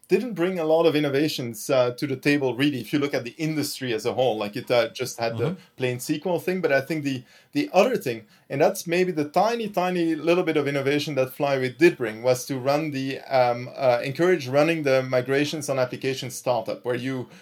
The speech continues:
Speaker 1: programmatically
Speaker 2: Mm-hmm.
Speaker 1: would invo-, invoke it so that you could bundle all the migrations together into your deployment artifact, and then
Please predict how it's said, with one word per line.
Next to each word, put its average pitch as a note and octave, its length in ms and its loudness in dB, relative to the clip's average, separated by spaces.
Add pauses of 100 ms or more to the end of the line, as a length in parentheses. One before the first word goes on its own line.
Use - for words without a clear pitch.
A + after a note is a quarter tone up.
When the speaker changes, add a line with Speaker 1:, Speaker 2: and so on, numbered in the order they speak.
(140)
Speaker 1:
programmatically D#3 800 2
Speaker 2:
Mm-hmm. D#3+ 100 0
Speaker 1:
would C#3+ 200 0
invo-, E3 380 -2 (240)
invoke F#3 300 2
it G3 80 -8
so F3 100 -2
that C#3+ 180 -2
you D3 100 -2
could C3+ 140 -8 (120)
bundle F#3+ 300 2 (120)
all G3 180 2
the G3 180 0
migrations C#3+ 600 0
together D3 380 2 (200)
into G3+ 200 -4 (140)
your D#3 140 2 (120)
deployment D3+ 760 0 (440)
artifact, C#3 500 0 (180)
and C3+ 160 -2
then D3 120 4